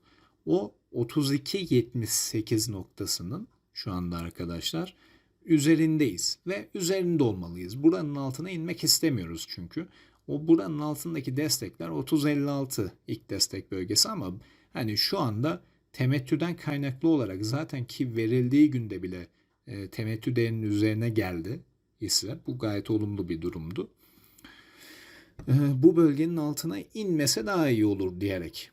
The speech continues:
bakmalıyız. Aslında temettüyü dahil etmezsek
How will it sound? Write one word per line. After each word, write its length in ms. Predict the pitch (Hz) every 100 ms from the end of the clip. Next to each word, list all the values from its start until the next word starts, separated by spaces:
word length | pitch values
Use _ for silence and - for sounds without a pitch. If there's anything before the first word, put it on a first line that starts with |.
| -
bakmalıyız. 640 | 104 - 92 104 208 214
Aslında 640 | 160 151 - 143 127 175 -
temettüyü 600 | - 156 160 - 156 143
dahil 260 | 147 147
etmezsek 760 | 156 156 139 110 110 - -